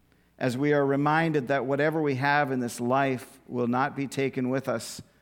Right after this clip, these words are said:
into the next, and that our eternal state is far more important than the here and now. We can fight the temptation of pragmatism,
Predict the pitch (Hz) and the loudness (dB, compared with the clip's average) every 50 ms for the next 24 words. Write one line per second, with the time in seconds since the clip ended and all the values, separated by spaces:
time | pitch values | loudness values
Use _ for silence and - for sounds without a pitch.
0 | _ _ _ _ _ - 120 123 120 113 - 120 110 113 117 120 120 120 123 - | _ _ _ _ _ -8 -6 -6 -4 -4 -4 -4 -4 -2 -2 -2 -2 -2 -4 -6
1 | - - - - - - - _ _ _ _ _ _ _ _ _ - - 135 131 | -8 -14 -14 -14 -14 -16 -20 _ _ _ _ _ _ _ _ _ -6 -2 0 2
2 | 131 139 139 131 131 127 127 127 117 - - - 156 156 151 147 139 - - - | 2 4 4 4 2 2 2 0 -2 -4 -4 -4 -2 0 0 0 -2 -4 -6 -10
3 | - - - 139 135 135 135 131 - - - - _ - - 131 117 - - - | -12 -8 -4 -2 0 0 0 -2 -4 -10 -20 -20 _ -12 -10 -10 -10 -10 -10 -4
4 | - 135 131 135 131 127 127 123 120 117 110 - - 113 107 104 107 107 107 - | 0 2 2 2 2 2 0 -2 -2 -2 -4 -4 -2 -2 -2 -2 -4 -8 -10 -12
5 | - _ _ _ _ _ _ _ - 107 107 107 107 110 101 - 110 107 104 101 | -18 _ _ _ _ _ _ _ -10 -8 -6 -6 -6 -8 -8 -8 -6 -6 -4 -4
6 | 101 104 101 95 95 98 98 95 104 104 _ _ _ _ _ _ _ _ _ _ | -4 -6 -6 -6 -8 -10 -10 -12 -14 -18 _ _ _ _ _ _ _ _ _ _
7 | _ _ _ _ _ _ _ _ _ _ _ - 151 170 180 165 190 180 165 147 | _ _ _ _ _ _ _ _ _ _ _ -2 2 2 2 4 2 0 0 0
8 | - - - 175 175 185 202 190 196 180 175 - - 175 165 143 - 170 165 165 | -4 -2 2 4 4 6 4 4 2 -2 -4 -2 0 -2 -2 -2 -2 0 0 2
9 | 160 143 - 160 151 143 131 - - - - 139 139 139 139 131 127 123 - - | 0 0 -2 -4 -2 -4 -4 -4 -6 -2 0 2 2 2 2 0 -2 -4 -4 -4
10 | 127 117 107 113 110 107 117 117 | -6 -6 -6 -8 -10 -12 -12 -14